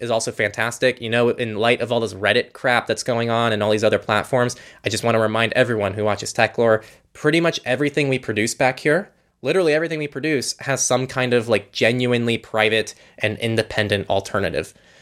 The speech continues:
So, um, we have things like our Discord, which is our community, but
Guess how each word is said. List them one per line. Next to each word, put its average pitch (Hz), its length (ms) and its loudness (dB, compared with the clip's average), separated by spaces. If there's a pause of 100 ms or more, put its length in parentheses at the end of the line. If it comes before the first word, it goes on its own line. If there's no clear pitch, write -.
So, 101 460 2 (280)
um, 104 340 2 (100)
we 107 420 0
have 117 360 2 (200)
things 120 360 0
like 104 240 0
our 110 100 0
Discord, 101 540 0
which 98 120 -6
is 110 120 -2
our 104 100 4
community, 120 720 -2 (540)
but 135 360 2